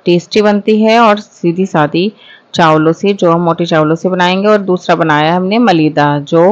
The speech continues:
मुहर्रम में घर घर बनाया जाता है। ये बहुत ही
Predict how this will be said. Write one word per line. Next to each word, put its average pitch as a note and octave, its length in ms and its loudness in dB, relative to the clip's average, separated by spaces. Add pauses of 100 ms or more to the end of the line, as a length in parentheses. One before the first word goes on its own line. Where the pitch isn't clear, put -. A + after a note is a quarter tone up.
(140)
मुहर्रम D#3+ 440 0
में F#3+ 280 -2 (460)
घर A3+ 260 2
घर G#3+ 220 2
बनाया E3 460 2
जाता D3 360 0
है। C#3+ 260 0
ये D3+ 220 -2
बहुत D#3 380 -2
ही A3 280 -2